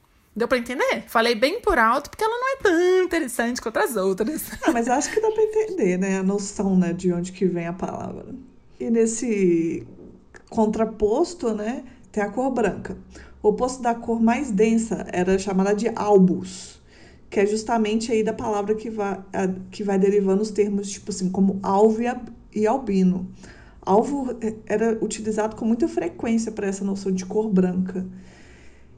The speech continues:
Speaker 2: E, e aí já a própria, a palavra, a palavra exatamente branca, ela vinha de um significado que era coisa reluzente, brilhante, polido. Eles consideravam antigamente,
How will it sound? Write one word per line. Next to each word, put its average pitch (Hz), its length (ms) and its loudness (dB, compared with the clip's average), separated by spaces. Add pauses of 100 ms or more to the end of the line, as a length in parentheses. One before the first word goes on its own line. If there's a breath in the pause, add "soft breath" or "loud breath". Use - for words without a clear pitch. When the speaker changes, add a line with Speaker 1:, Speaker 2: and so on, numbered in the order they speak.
(140)
Speaker 2:
E, 220 720 2
e 220 200 4
aí 226 180 8
já 262 120 2
a 254 40 -4
própria, 240 340 -2 (140)
a 220 100 0
palavra, 185 560 2
a 190 80 -6
palavra 185 300 4
exatamente 190 640 4
branca, 190 720 0 (180)
ela 185 320 2
vinha 208 360 0
de 226 140 -2
um 226 160 4
significado 220 600 0
que - 80 -6
era 220 100 -2
coisa 226 260 0
reluzente, 208 880 2
brilhante, 190 680 2
polido. 185 600 2 (480 loud breath)
Eles - 180 -4
consideravam 202 640 -2
antigamente, 190 880 -2